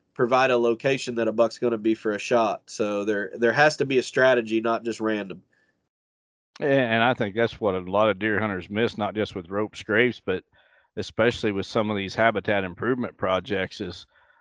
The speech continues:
Speaker 2: there, there needs to be a strategy behind why you're doing it at that specific location. And i-, if there's not a good strategy and a good reason, then you're probably putting human intrusion on a property that's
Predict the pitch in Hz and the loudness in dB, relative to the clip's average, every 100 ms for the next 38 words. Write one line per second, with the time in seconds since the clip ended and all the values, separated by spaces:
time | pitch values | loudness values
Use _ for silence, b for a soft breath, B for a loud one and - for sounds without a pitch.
0 | b - 104 104 104 98 147 175 107 120 | b -4 -4 -2 -4 0 -2 -2 -2 0
1 | 95 - - 110 127 123 92 95 95 95 | 0 -4 -4 4 6 6 2 -6 -6 -2
2 | 110 104 90 90 131 127 117 113 98 113 | 0 0 -2 2 2 2 0 -2 -2 -2
3 | 117 113 90 - 110 - - 87 - 101 | 0 -2 -4 -2 -2 -4 -14 -12 -8 -8
4 | 101 104 98 - 110 98 73 80 _ _ | -8 -8 -10 -4 -6 -6 -14 -20 _ _
5 | _ _ _ - 101 95 95 101 95 101 | _ _ _ -12 -8 -6 -4 -6 -4 -4
6 | 101 98 95 107 135 117 98 95 113 135 | -4 -6 -2 0 2 2 -2 -2 -2 -2
7 | 113 - 113 123 117 98 104 95 95 120 | -4 -2 2 2 2 -6 -6 -6 -4 -6
8 | 95 107 151 101 90 104 _ _ _ _ | -4 -2 -2 -4 -8 -12 _ _ _ _
9 | _ - 104 101 98 98 98 95 117 147 | _ -6 -4 -2 -4 -4 -6 -2 2 4
10 | 131 101 123 104 101 123 120 101 92 135 | 2 0 -2 -2 -4 -2 -2 -6 -4 -2
11 | 156 127 104 95 - 107 104 120 107 98 | -2 -2 -4 -6 0 0 2 -2 -4 -4
12 | 95 - | -6 -8